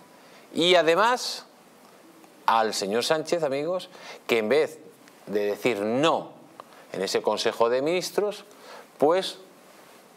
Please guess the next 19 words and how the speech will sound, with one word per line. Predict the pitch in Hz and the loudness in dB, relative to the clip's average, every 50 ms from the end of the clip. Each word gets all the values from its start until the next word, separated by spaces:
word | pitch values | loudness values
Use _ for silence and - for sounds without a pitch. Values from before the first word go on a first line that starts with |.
| - - - | -20 -18 -8
estuvo | - 87 - - 113 110 107 | -8 -8 -2 -2 0 0 0
en | 104 | 0
ese | 98 120 | -2 0
Consejo | 110 113 107 - 123 - 139 | 0 0 0 0 -2 0 0
de | 135 | 0
Ministros | 147 156 156 151 - 170 175 175 - - - - - | 0 -2 -4 -2 -2 -4 -4 -4 -8 -18 -20 -6 -2
y | 165 175 165 160 156 - - - - - - | 0 2 2 2 0 -4 -12 -18 -10 -8 -6
además | 107 107 104 120 131 135 - | -4 -2 0 0 0 0 -2
cuarteó, | - - - 156 165 160 156 156 156 - 123 113 120 127 120 117 110 - - - - - - - - - - - - - - - - - - - - - - - - - - - - - - - - - - - - | -4 0 2 4 4 4 4 0 0 0 2 2 4 2 2 0 -2 -6 -14 -20 -20 -20 -20 -20 -20 -20 -20 -20 -20 -20 -20 -20 -20 -20 -20 -20 -20 -20 -20 -20 -20 -20 -20 -20 -20 -20 -20 -20 -20 -20 -20 -12 -6
pues, | - 90 92 | -4 0 2
las | 117 139 139 - | 2 0 2 0
ayudas | 139 123 127 127 110 90 85 82 87 - - - - - - - | 0 0 0 -2 0 -2 -2 -4 -6 -10 -12 -16 -18 -20 -14 -6
de | - - | -6 -2
tal | 190 143 139 131 | 2 2 2 2
forma | - - 139 127 110 98 98 | 4 4 4 4 4 2 -2
que | 92 - 120 123 131 127 - | 0 0 0 0 0 0 -4
Europa | 101 104 98 95 95 110 147 147 - 87 87 87 - - - - - - - - - | -4 -4 -2 0 0 0 0 0 -2 -2 -2 -2 -8 -16 -20 -20 -20 -20 -20 -14 -8
no | - 104 107 113 123 131 - - - - - - - | -6 -2 0 0 0 -2 -4 -8 -16 -20 -20 -14 -4
pudiera | - 104 101 190 95 - 196 196 98 104 104 98 - | -4 -2 -2 -2 -2 -2 0 0 0 0 0 -2 -4